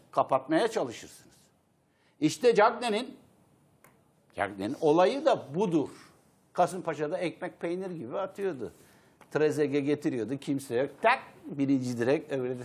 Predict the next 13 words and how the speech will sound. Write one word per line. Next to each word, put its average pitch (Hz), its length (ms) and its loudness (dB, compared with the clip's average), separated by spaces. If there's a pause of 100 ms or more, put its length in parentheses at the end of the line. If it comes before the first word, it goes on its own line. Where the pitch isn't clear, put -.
(100)
tak, 254 320 4
ikinci 165 440 -4
direk. 127 360 0 (580)
Burada 131 240 0
getirdiğinde 156 840 0 (600)
dörtlünün 143 500 4
stoperleri, 151 760 6
ön 143 240 6
liberosu, 147 440 4
orta 135 300 6
sahadan 147 460 6
bir 170 180 8
adam. 147 400 4